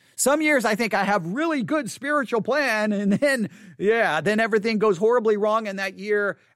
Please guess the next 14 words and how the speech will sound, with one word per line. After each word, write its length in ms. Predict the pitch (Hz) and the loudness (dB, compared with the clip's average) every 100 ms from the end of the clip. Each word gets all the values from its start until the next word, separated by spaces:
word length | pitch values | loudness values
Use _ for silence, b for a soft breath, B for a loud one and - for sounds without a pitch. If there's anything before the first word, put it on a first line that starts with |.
| - | -16
spiritually, 840 | - - - 339 339 226 196 196 185 | -6 -6 0 2 2 0 0 0 0
and 120 | 214 | 0
I'm 80 | 214 | 0
like, 220 | 214 185 | 0 0
"What 320 | 214 302 - | 2 0 0
did 180 | 175 269 | 0 0
I 220 | 208 240 233 | 0 -4 -4
do 300 | 175 240 226 | -4 -6 -4
wrong? 680 | 175 285 330 233 202 175 | 0 2 4 2 2 0
Why?" 400 | 151 262 285 262 - b b b _ _ _ _ _ _ _ _ _ _ - | 0 0 2 0 -4 b b b _ _ _ _ _ _ _ _ _ _ -4
It, 140 | 214 | -2
it, 300 | 220 190 190 | -2 -2 -4
because, 440 | 190 220 185 - - | 0 0 0 -4 -8
well, 400 | 190 190 180 - | 0 4 4 2